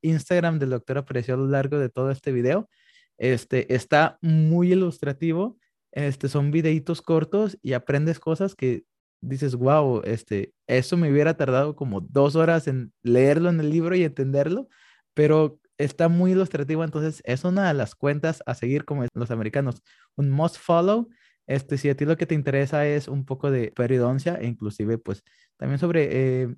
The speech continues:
suturas y sobre cómo hacer incisiones y, pues, todo lo relacionado con eso. Doctor Velázquez, muchísimas gracias.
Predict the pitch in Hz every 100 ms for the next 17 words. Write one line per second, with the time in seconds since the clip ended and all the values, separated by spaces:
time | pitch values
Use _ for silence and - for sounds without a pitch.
0 | - 143 139 196 196 202 202 131 135 127
1 | 123 131 131 135 139 123 - 139 143 139
2 | - 98 104 _ 123 123 135 131 123 104
3 | 104 104 101 98 - _ _ _ _ _
4 | _ _ - 123 139 151 165 185 196 185
5 | 143 98 - _ _ _ _ - 135 127
6 | 160 190 160 160 147 117 90